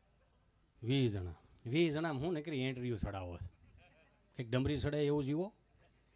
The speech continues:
પંદર મિનિટ વહેલો બોલાવી લીધો છે. કેમ પંદર મિનિટ વહેલો બોલાવી લીધો?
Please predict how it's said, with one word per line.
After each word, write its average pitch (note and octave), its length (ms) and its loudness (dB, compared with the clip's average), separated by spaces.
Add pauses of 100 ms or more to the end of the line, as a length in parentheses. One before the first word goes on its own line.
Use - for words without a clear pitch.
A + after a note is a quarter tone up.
(1300)
પંદર G3+ 260 6
મિનિટ G3 260 6
વહેલો E3+ 240 6
બોલાવી C#3 280 2
લીધો G2 280 -4
છે. E2 60 -14 (1600)
કેમ A3 120 -4
પંદર D#3 360 0
મિનિટ F3+ 300 4
વહેલો D#3+ 260 4
બોલાવી F3 340 4
લીધો? F3 260 -2